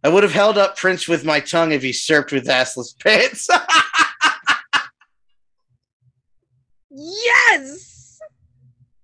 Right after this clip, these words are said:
Speaker 2: Yes.
Speaker 1: Perp, I love you so much. Perp doesn't have good touch, bad touch. <laughs> Perp will tell you how they feel at all times.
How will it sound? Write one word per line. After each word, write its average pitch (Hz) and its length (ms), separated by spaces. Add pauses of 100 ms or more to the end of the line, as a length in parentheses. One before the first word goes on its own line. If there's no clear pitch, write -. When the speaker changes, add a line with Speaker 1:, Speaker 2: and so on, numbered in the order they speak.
(200)
Speaker 2:
Yes. 190 720 (1300)
Speaker 1:
Perp, 139 160
I 139 60
love 127 160
you 120 100
so 113 240
much. 113 340 (300)
Perp 247 300
doesn't 190 280
have 180 220
good 156 180
touch, 147 240
bad 139 300
touch. - 420 (560)
<laughs> - 600
Perp 214 220
will 196 80
tell 185 260 (100)
you 185 100 (380)
how 160 160
they 170 120
feel 160 220
at 147 60
all 143 120
times. 127 280